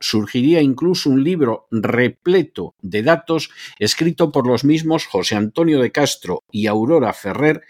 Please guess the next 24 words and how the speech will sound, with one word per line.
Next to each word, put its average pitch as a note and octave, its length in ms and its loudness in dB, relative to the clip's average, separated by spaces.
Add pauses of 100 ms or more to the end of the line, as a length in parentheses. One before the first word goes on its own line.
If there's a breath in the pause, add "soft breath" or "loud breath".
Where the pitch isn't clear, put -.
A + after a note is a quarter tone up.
(280 loud breath)
con B2 160 0
el C#3 200 0
título F#3 420 0
de G#2 180 -2
Soros B2 440 0
rompiendo A2+ 640 0
España, A2+ 480 0 (380)
libro D#3+ 600 0
que F#2+ 100 -2
se G#2+ 140 -2
publicó B2+ 500 0
en B2 140 0
dos F#2+ 240 -6
mil A2 240 0
dieciocho. F#2+ 640 -2 (600 loud breath)
De G#2+ 80 -8
manera F3+ 300 0
verdaderamente B2+ 1000 -2
sorprendente, D#3+ 1200 0 (340 soft breath)
no - 240 2
se C#3 180 0
produjeron B2 600 -2
actuaciones A#2+ 600 -2
judiciales C3 800 -2